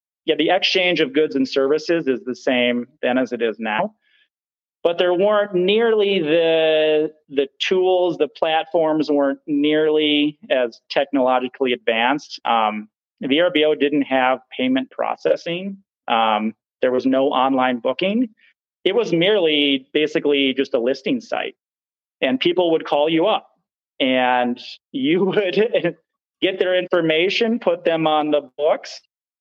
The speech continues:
go in and manually mark those dates off on the, on the calendar, and then, uh, have them send you a check or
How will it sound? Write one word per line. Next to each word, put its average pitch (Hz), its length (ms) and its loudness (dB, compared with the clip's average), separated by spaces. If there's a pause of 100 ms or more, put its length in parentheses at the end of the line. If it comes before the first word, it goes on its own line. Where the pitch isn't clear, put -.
(640)
go 165 180 2
in 196 100 2
and 165 180 0
manually 190 540 2
mark 165 340 0
those 160 240 0
dates 160 420 -2
off 160 360 2
on 135 140 2
the, 123 180 0 (120)
on 135 220 2
the 123 220 2 (200)
calendar, 131 600 -2 (220)
and 123 260 0
then, 127 280 2
uh, 120 200 2
have 131 220 0
them 143 180 2
send 139 320 -2
you 160 140 0
a 131 60 0
check - 480 0
or 131 340 0